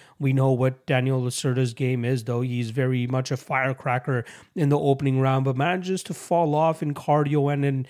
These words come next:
and effectiveness, uh, once the fight reaches that fourth or fifth minute, and that's exactly what, what, what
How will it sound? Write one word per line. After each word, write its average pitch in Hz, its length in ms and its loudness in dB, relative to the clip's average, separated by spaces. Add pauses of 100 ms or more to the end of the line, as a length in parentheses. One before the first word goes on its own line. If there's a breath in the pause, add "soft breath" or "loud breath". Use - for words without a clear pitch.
(300 loud breath)
and 131 200 2
effectiveness, 151 800 -2 (220 loud breath)
uh, 131 280 2
once 151 220 -2
the 151 80 -6
fight 135 420 -4
reaches 139 360 -2
that 131 140 0
fourth 139 340 0
or 127 60 -2
fifth 135 300 -4
minute, 123 320 -2
and 120 120 -4
that's 139 220 -2
exactly 131 600 -2 (240 loud breath)
what, 147 180 2
what, 135 240 0 (240)
what 143 300 4